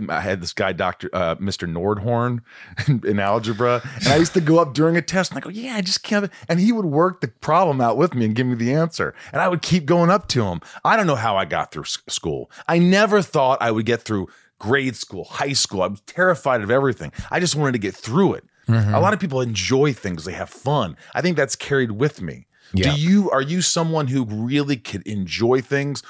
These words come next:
Speaker 1: or do you, are you doom and gloom? It doesn't seem like you are that kind of guy. Seems like you could just,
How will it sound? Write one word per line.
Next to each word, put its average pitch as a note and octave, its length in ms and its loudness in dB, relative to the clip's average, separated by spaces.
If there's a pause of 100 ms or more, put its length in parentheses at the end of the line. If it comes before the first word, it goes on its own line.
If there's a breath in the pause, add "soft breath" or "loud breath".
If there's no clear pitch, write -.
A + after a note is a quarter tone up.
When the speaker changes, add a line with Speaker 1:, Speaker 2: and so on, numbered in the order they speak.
(180 loud breath)
Speaker 1:
or A#2 140 0
do A2+ 80 -6
you, G#2+ 160 -2
are A2 80 2
you A2 200 -2
doom A2+ 280 2
and G#2 80 0
gloom? G2+ 160 -2
It F#2 60 -4
doesn't D3+ 240 0
seem - 360 -2
like F#2+ 180 -2
you F#2+ 120 -2
are E2+ 140 2
that C#2+ 180 -8
kind D2+ 160 -8
of C2 80 -16
guy. A#1 300 -12 (280 soft breath)
Seems E3 220 0
like B2+ 160 -2
you D#3 140 2
could D3+ 200 -4
just, A#2 260 -2